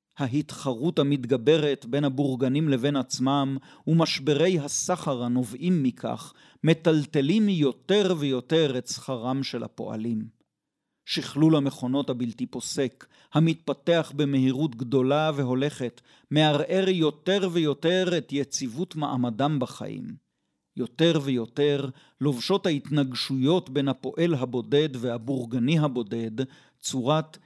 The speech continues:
התנגשויות של שני מעמדות. הפועלים מתחילים לכונן בריתות נגד הבורגנות. הם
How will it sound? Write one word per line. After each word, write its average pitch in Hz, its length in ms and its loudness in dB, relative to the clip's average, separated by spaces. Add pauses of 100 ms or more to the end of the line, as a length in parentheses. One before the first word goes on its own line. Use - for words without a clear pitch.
(120)
התנגשויות 143 1000 0
של 127 260 -4
שני 135 460 0
מעמדות. 113 920 -4 (1200)
הפועלים 165 720 -2 (340)
מתחילים 180 540 0
לכונן 160 720 0
בריתות 139 840 0
נגד 147 360 -2
הבורגנות. 123 880 -6 (520)
הם 135 280 0